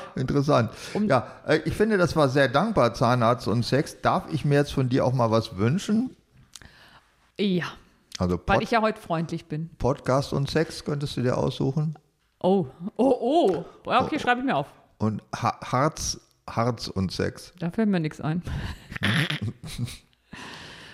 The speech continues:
Speaker 2: Ah, boah, Harz
Speaker 1: Hm.
Speaker 2: und Sex. Ja, okay. Podcast und Harz und Sex. Äh, soll ich beide beim nächsten Mal machen?
Speaker 1: Ja, bitte.
Speaker 2: Weil du weißt ja, ich krieg zu jedem nur ein oder zwei hin.
Speaker 1: Möchtest du noch was aus deinem Leben erzählen? Was ist so in letzter Zeit passiert?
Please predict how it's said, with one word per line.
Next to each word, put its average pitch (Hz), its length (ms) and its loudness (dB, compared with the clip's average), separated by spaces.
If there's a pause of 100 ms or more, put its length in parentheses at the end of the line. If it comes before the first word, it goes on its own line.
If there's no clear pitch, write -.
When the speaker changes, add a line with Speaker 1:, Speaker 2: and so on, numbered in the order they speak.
(220)
Speaker 2:
Ah, 214 640 -2
boah, 165 240 -8
Harz 202 300 -6
Speaker 1:
Hm. 196 60 -10
Speaker 2:
und 160 140 -10
Sex. - 160 -14
Ja, 247 240 4
okay. - 220 -6 (140)
Podcast 277 480 -2
und 226 160 -2
Harz 170 240 0
und 170 100 -8
Sex. 156 220 -8
Äh, 151 160 -6 (260)
soll 220 200 2
ich 226 40 -2
beide 285 240 2
beim 311 160 -2
nächsten 311 240 -6
Mal 339 100 -4
machen? 349 200 -8 (600)
Speaker 1:
Ja, 110 220 4
bitte. 92 320 -4 (960)
Speaker 2:
Weil 190 160 0
du 185 80 -4
weißt 202 220 2
ja, 208 40 4
ich 190 80 0
krieg 226 220 -4
zu 220 80 2
jedem 220 240 2
nur 190 120 4
ein 196 200 2
oder 180 160 4
zwei 190 260 0
hin. 196 240 -2 (320)
Speaker 1:
Möchtest 165 340 0
du 160 60 4
noch 147 180 4
was 156 140 2
aus 143 160 2
deinem 131 240 2
Leben 175 260 2
erzählen? 117 380 0
Was 120 140 0
ist 135 160 -2
so 131 80 0
in 120 80 -2
letzter 123 260 0
Zeit 110 220 0
passiert? 127 520 -2